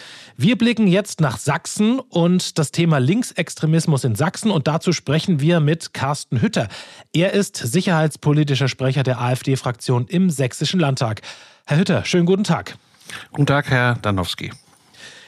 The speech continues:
Speaker 1: Lassen Sie uns das erstmal klären. Was gilt eigentlich als Linksextremismus? Wovon sprechen wir? Es reicht ja nicht,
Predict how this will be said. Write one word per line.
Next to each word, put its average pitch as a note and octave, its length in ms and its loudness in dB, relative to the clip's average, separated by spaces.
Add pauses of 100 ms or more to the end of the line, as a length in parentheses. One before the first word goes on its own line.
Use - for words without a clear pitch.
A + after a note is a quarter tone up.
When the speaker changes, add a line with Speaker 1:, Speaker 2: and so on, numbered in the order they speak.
(120)
Speaker 1:
Lassen F3+ 280 2
Sie G#3+ 80 2
uns G#3 120 0
das F#3 140 -2
erstmal D#3+ 440 0
klären. B2 720 0
Was F3 340 -2
gilt G#3+ 320 0
eigentlich D3+ 520 0
als C3 340 -2
Linksextremismus? A2 1300 0
Wovon E3 240 2
sprechen F#3 440 0
wir? G#3 220 2
Es C3+ 220 -4
reicht D#3+ 240 0
ja D#3+ 80 2
nicht, E3 280 0